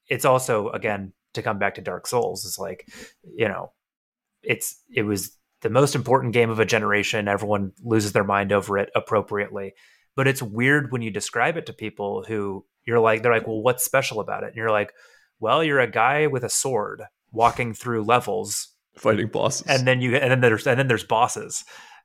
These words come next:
Speaker 1: Uh, and the bosses have health bars and you have some items.
Speaker 2: <laughs>
Speaker 1: And they're like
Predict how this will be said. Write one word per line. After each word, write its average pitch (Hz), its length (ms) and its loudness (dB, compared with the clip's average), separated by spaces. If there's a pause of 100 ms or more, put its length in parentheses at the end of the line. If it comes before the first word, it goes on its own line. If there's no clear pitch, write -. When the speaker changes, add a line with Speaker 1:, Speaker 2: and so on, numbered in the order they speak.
Speaker 1:
Uh, 110 240 2
and 107 100 -2
the 107 60 -4
bosses 117 360 2
have 101 120 -8
health 127 300 2
bars 117 400 2
and 101 100 -10
you 95 60 -8
have 107 160 -8
some 110 140 -12
items. 110 720 -2 (320)
Speaker 2:
<laughs> - 840 -16
Speaker 1:
And 131 120 0
they're 123 120 4
like 117 280 2